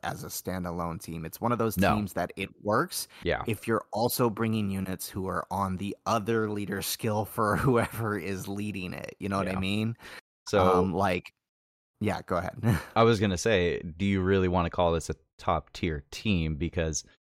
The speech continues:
Speaker 2: although, yes, it has, like, I'm not even gonna kid you when I say it has all of the literal top tier units on it almost.
Speaker 1: <laughs> It actually does, yes.
Speaker 2: But just because it has all the top tier units on it, does that make it a top tier team if they're not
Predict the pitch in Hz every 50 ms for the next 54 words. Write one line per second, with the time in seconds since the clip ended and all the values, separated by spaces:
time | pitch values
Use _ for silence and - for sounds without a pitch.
0 | _ _ _ _ - 98 95 98 87 82 85 104 95 80 80 - 85 82 - 87
1 | 85 78 - 78 69 - - _ _ _ _ _ - 80 78 78 78 78 76 76
2 | 78 78 65 65 - 165 147 95 80 85 82 82 78 78 - - 80 76 76 82
3 | 82 78 - - 87 85 82 80 80 76 73 71 73 80 87 87 - 76 76 78
4 | 78 - - 85 78 76 - - 95 82 78 73 90 123 143 110 87 76 - 82
5 | 76 76 73 71 73 76 76 76 73 71 73 80 - - - - _ 110 95 85
6 | 117 110 - - 104 131 - 92 98 98 - - 101 95 92 95 82 - - 143
7 | - 92 87 87 85 - - - - - - _ - 101 87 71 - - 104 101
8 | - - 101 - 98 98 76 85 80 87 98 92 85 85 85 82 78 80 - 90
9 | 80 76 - - 71 71 82 98 107 95 87 - - 80 76 76 73 - _ _
10 | 82 80 73 85 78 76 78 80 82 73 - 76 73 - - 82 80 - - 92
11 | 80 73 - _ - - - - 107 95 87 82 78 76 - - 71 73 78 78
12 | 78 73 -